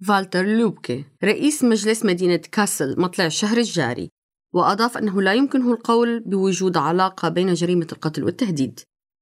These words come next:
وكانت تريكا وهولشتاين تعرضوا للاعتداءات بالأعوام الماضية، ونجت تريكا من الموت بهجوم استهدفها بعام ألفين وخمستاش قبل انتخابها، لما طعنها يميني متطرف بسكين في عنقها.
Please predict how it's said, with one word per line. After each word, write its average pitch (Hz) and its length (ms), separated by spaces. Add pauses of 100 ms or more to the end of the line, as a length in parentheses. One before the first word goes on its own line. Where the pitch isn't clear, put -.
(140)
وكانت 294 500
تريكا 247 280
وهولشتاين 240 840
تعرضوا 170 400
للاعتداءات 147 840
بالأعوام 175 520
الماضية، 127 500
ونجت 170 400
تريكا 220 280
من 180 120
الموت 214 440
بهجوم 175 380
استهدفها 214 520
بعام 202 280
ألفين 208 300
وخمستاش 247 680 (180)
قبل 240 220
انتخابها، 196 800 (100)
لما 214 640
طعنها 196 440
يميني 180 400
متطرف 160 560
بسكين 180 500
في 180 180
عنقها. 190 460